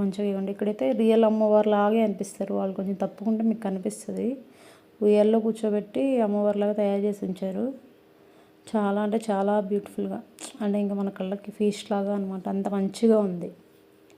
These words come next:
And గుడి కూడా చాలా స్పేషియస్‌గా ఉంది. చాలా ఇదిగోండి ఇక్కడ శివలింగాలు అని చెప్పా కదా, త్రిశూలము, శివలింగము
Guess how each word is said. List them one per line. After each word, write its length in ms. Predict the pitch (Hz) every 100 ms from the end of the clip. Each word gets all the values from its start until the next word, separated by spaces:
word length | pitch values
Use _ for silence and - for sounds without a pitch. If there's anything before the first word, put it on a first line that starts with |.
| - - _ _ -
And 100 | 220 202
గుడి 160 | 240 262
కూడా 140 | 285 294
చాలా 500 | 233 214 208 214 240 240
స్పేషియస్‌గా 680 | 240 226 226 233 220 233 220
ఉంది. 180 | 220 220 247
చాలా 500 | 233 196 196 196 196 196 190 190 220 226
ఇదిగోండి 280 | 214 185 202
ఇక్కడ 120 | 214 202
శివలింగాలు 460 | 208 202 202 208 202
అని 80 | 196
చెప్పా 220 | 190 196 185
కదా, 160 | 190 233 - - - _ -
త్రిశూలము, 600 | 196 208 214 202 196 202 208
శివలింగము 520 | 202 190 190 190 196